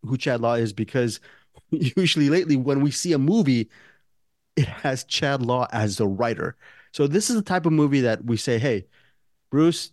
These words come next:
take your time, go see something else, recommend it towards the latter part of Cinematics." You have your, your box movie, you have some really classy stuff you wanna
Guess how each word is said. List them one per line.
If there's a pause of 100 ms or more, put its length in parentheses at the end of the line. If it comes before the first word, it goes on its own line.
(100)
take
your
time,
go
see
something
else, (100)
recommend
it
towards
the (460)
latter
part
of
Cinematics."
You
have
your, (320)
your
box
movie,
you
have
some
really (240)
classy
stuff
you
wanna